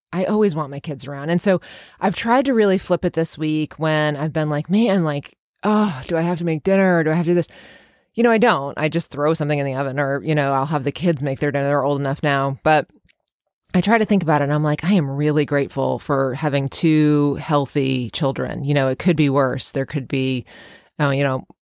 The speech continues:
I work in a hospital and it's, it's very easy to forget that there are parents in that hospital that are fighting for their kids' lives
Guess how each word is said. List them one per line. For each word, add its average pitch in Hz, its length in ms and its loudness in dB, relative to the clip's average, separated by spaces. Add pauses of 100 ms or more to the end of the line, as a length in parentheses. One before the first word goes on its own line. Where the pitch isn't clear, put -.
(760)
I 151 140 2
work 156 300 0
in 175 60 4
a 170 40 2
hospital 165 460 -2
and 127 100 -6
it's, - 380 -6 (160)
it's - 400 -6
very 156 360 2
easy 151 480 2
to 135 140 -6
forget 143 440 -2
that 131 200 -2 (140)
there 147 200 4
are 151 60 2
parents 151 640 0
in 147 140 0
that 156 160 2
hospital 139 600 -2
that 135 120 -2
are 139 80 2
fighting 143 500 0
for 139 140 -2
their 131 120 -2
kids' 127 320 -4
lives 117 440 -4